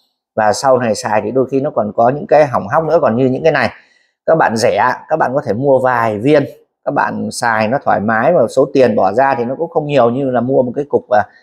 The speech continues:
một hai triệu đâu. Vì ba cục này của mình nói thật nha, các bạn mua cả ba cục này của mình chưa đến, ờ, chưa, chưa, chưa, chưa, chưa, chưa quá một triệu nữa, nó cũng chỉ loanh quanh ba cục này, nó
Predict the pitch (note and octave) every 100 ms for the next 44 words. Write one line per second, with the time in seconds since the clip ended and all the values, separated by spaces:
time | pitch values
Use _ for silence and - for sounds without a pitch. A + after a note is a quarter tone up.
0 | _ - A2 C3+ C3+ D#3+ - C3 B2+ A#2+
1 | A2+ - _ E3+ F3 E3 E3 G3 - A#2+
2 | G2+ G2+ A2+ G#2+ A2+ C3+ B2 B2+ C#3 -
3 | _ _ F3+ E3+ A#2 D3+ D3 - G#2 D3
4 | D#3 - A#2 A#2 G2+ G2+ A2+ G2+ _ _
5 | _ _ _ _ _ _ _ _ _ _
6 | _ - E3+ D3 C#3+ F3 G3 D#3+ D3+ C#3
7 | C#3 C3+ C3+ E3+ E3 D#3+ D3 C#3 D3 C#3
8 | D3 C3+ C#3+ C#3 D3 C#3 B2+ A#2+ G3 -
9 | C3+ A2+ G#2+ - - - D3+ C3+ G2+ G#2
10 | B2+ B2 C3 B2+ B2 - G2+ G#2 F#2+